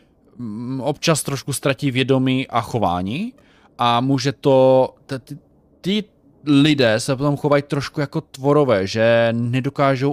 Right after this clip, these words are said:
ovládat sami sebe. A ano, občas se stalo, že posádka napadla jinou část posádky. Proto jsme tyhle lidi vyseparovali a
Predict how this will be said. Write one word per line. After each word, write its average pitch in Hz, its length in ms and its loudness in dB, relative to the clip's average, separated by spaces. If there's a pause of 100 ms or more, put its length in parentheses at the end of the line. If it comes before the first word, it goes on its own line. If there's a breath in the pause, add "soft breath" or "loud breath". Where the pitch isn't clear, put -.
(100)
ovládat 131 500 -2
sami 123 520 -6
sebe. - 540 -10 (1000 soft breath)
A 120 680 2 (2000)
ano, 147 200 -2 (160)
občas 214 240 -6
se 208 80 -2
stalo, 170 300 0
že 147 280 4
posádka 147 600 -2
napadla 127 600 0
jinou 127 460 -2
část 123 300 -6
posádky. - 680 -8 (160)
Proto 117 240 -6
jsme 117 140 -6
tyhle 120 340 -2
lidi 113 560 -2 (1400 soft breath)
vyseparovali 120 1000 0 (760)
a 110 480 -2